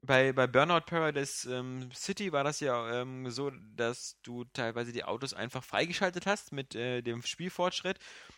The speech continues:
Und dann war es ja so, äh, ab bestimmten Levels war es dann wieder so, „Hey, äh, der Phantom dreiundsiebzig ist in der Stadt, äh, ramm das Auto, um damit es in deinem Fuhrpark gehört.“ Also,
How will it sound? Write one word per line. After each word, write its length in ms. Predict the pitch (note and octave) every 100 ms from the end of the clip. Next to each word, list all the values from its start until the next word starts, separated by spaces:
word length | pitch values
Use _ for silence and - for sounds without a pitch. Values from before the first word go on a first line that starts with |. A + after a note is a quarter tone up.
| -
Und 80 | A#2+
dann 120 | B2
war 120 | B2
es 80 | C#3
ja 100 | C3+
so, 180 | B2+ B2+
äh, 60 |
ab 400 | F2+ F2+ D#2 F#2
bestimmten 300 | C3 - C3+
Levels 320 | A#2 B2 B2+ A#2
war 80 |
es 80 | A#2
dann 120 | B2
wieder 200 | A#2 A2+
so, 160 | A2 A2+
„Hey, 400 | E3+ G#3 D#3+ B2+
äh, 240 | C3+ C3+
der 240 | C3+ C#3 C3
Phantom 480 | - D3+ F#3 F3+ D3
dreiundsiebzig 500 | D3+ D#3 F#3+ E3+ D3
ist 100 | D3+
in 100 | C3
der 100 | C3+
Stadt, 320 | C#3 C3 -
äh, 880 | A2+ B2 C3 B2+ B2 A#2+ A#2 A2+ A#2+
ramm 240 | C#3 F3+
das 160 | D#3 F#2
Auto, 320 | A#2+ D3+ C3+
um 100 | C3
damit 160 | C3
es 80 | B2+
in 60 | A#2+
deinem 160 | A#2+
Fuhrpark 340 | - D#3 A#2 G#2+
gehört.“ 240 | G2 F#2+
Also, 200 | G2 A#2+